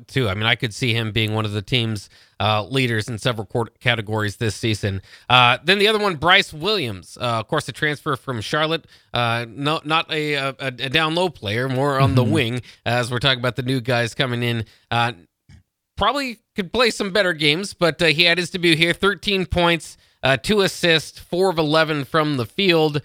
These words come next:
Speaker 1: uh, two of six from beyond the arc. Uh, he's a guy that coming into this game and coming into the year, I think maybe could fight for team leader in points per game.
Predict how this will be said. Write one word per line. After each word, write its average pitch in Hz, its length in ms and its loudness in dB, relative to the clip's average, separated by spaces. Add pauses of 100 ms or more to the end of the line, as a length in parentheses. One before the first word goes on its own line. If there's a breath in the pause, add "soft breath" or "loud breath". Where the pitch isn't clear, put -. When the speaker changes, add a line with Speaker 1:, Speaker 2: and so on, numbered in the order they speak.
(220 soft breath)
Speaker 1:
uh, 117 120 0
two 170 220 0
of 143 80 -2
six 156 260 -2
from 143 240 -2
beyond 139 320 0
the 127 100 -2
arc. 143 300 2 (260 soft breath)
Uh, 120 180 0
he's 190 300 -2
a 240 40 -8
guy 156 200 2
that 143 240 -4
coming 160 260 -2
into 165 380 -2
this 120 240 -2
game 123 320 0
and 113 80 -8
coming 143 200 0
into 131 220 -4
the 113 80 -4
year, 143 240 2
I 117 80 2
think 113 380 -4
maybe 127 320 -2
could 110 200 -4
fight 127 300 0
for 120 300 -4
team 127 300 2
leader 127 280 2
in 110 300 -4
points 123 300 -2
per 117 120 -4
game. 127 380 2